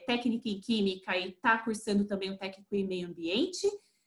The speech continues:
Nós temos a líder comunitária Ângela Mendes, que é coordenadora do Comitê Chico Mendes e que tem aí como missão semear o li-,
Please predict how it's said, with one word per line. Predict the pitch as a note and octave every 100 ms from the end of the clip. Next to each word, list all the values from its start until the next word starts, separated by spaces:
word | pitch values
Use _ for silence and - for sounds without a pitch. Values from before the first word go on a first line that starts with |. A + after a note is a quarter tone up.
| _ -
Nós | C4 C4+
temos | C#4 C4+ B3+
a | B3
líder | A#3 A#3+ G#3 A#3 A#3
comunitária | A#3 A3+ A3 G#3+ G#3 G#3 F#3+
Ângela | G3 G3+ G#3 F#3+
Mendes, | G3+ F3 A3 E4+ F#4 -
que |
é | A3+
coordenadora | - A3 G#3 G#3 G3+ A3+
do | G#3+
Comitê | G#3 G#3 G3+ G3+
Chico | G3+ G3+ F#3
Mendes | E3+ G3 D4 C#4 A3+ G#3+
e | G#3+ G3+ - _
que | -
tem | A3 A3+ A3+
aí | G#3+ G#3+
como | G#3+ G#3
missão | G#3+ G#3 G#3+
semear | G#3 - A3+ G#3 A3+ C#4
o |
li-, | B3 G#3+